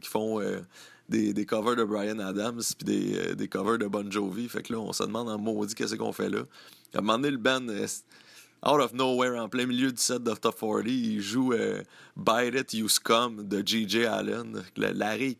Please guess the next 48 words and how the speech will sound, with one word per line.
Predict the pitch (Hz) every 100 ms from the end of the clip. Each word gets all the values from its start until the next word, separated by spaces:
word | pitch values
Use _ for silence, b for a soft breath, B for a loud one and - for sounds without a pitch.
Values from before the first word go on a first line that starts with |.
| -
capotait, | 135 123 - 101 - 110 113
euh, | 107 95 92 B B - - -
il | 101 95
capotait | - 113 117 107 117
sur | 107 95
J | 104
J | 98
Allen | 98 98 107 107
dans | 98
le | 92
temps. | - 101 110
Fait | - 90
que | 98
lui, | 95 92 95 117 95 95 -
il, | - - - -
il, | 104
il | 92 _
tripait | 131 123 127 131
sa | 127 110 101
vie | 110 120
de |
voir | 107 104 98
ça. | - 113 - B B B B B - -
Le | 113
band | 170 214
finit. | 147 110 107 101 - B B B B B -
Ils | -
tassent | - 135 139
leurs | 120 113
affaires, | - 107 117
tout, | 113 131
là, | 117
ils | 113 107
s'en | 120 110
vont. | 92 110 110
Là, | 113
c'était, | - 104 -
c'était, | - -
c'était | 98
notre | 98 101
tour | 139
à | 113
jouer, | 101 123
puis | 135 104 - - B B B - -
il | 104
reste | 107 120
encore | 117 113 131 131
juste | 120 -